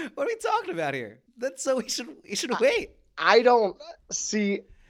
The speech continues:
Speaker 1: Like, if you're, and, like, listen,
Speaker 2: So
Speaker 1: like,
Speaker 2: he-,
Speaker 1: right?
Speaker 2: here's
Speaker 1: Let's
Speaker 2: the
Speaker 1: go
Speaker 2: other
Speaker 1: back to
Speaker 2: thing.
Speaker 1: it, right? At our, what is our mission statement? Wait, what's our, what's our mission statement, right? Our mission statement, our core value is that we wanna win a championship, right? And if you're saying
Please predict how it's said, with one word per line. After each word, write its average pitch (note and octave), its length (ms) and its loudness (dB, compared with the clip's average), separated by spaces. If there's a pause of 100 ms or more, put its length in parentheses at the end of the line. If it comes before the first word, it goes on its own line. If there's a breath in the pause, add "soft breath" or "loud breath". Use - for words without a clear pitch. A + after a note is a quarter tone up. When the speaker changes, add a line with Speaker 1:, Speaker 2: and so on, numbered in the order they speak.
(120 soft breath)
Speaker 1:
Like, B3 160 2
if B3+ 160 4
you're, D4 140 2
and, C4+ 160 0
like, C#4+ 180 2
listen, G#3 360 -2
Speaker 2:
So A3 220 10
Speaker 1:
like, G3+ 100 8
Speaker 2:
he-, D4+ 60 8
Speaker 1:
right? - 140 0
Speaker 2:
here's D4+ 240 8
Speaker 1:
Let's B3 120 8
Speaker 2:
the G3+ 40 12
Speaker 1:
go G3 60 12
Speaker 2:
other A3 140 10
Speaker 1:
back D#3 140 4
to C3+ 60 -2
Speaker 2:
thing. A2+ 80 -2
Speaker 1:
it, G#2+ 60 -12
right? B2+ 260 -6
At F#3+ 260 -4
our, F3+ 220 -2
what G3+ 200 -2
is C#4 120 0
our B3+ 120 6
mission G#3 320 4
statement? D3+ 280 -2
Wait, D#3 140 -2
what's G3+ 180 -2
our, D#4 160 4
what's B3 160 0
our C#4 100 2
mission F#3+ 320 -4
statement, G#2 300 -12
right? A#2+ 200 -8
Our C#3+ 80 -6
mission F#3 320 -6
statement, F3+ 380 -10
our C#3 120 -6
core F3+ 340 -6
value C#3 400 -6
is A#2 80 -10
that A#2+ 80 -14
we A#2+ 80 -10
wanna A#2+ 220 -8
win A#2 140 -8
a A2+ 40 -12
championship, G2+ 580 -16 (180)
right? G#2+ 260 -16 (1000 soft breath)
And E3 280 -2 (420)
if E3+ 180 -8
you're C#4+ 100 -8
saying D3+ 680 -6